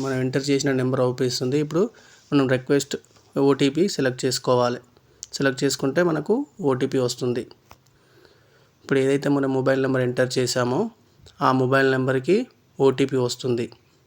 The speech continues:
ఆ ఓటీపీ నెంబర్ మనం ఇక్కడ ఎంటర్ చేయాలి. ఈ ఓటీపీ టైమ్ డ్యూరేషన్ వచ్చేసి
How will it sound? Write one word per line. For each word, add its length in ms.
ఆ 60
ఓటీపీ 340
నెంబర్ 340
మనం 260
ఇక్కడ 180
ఎంటర్ 380
చేయాలి. 420
ఈ 40
ఓటీపీ 400
టైమ్ 200
డ్యూరేషన్ 440
వచ్చేసి 380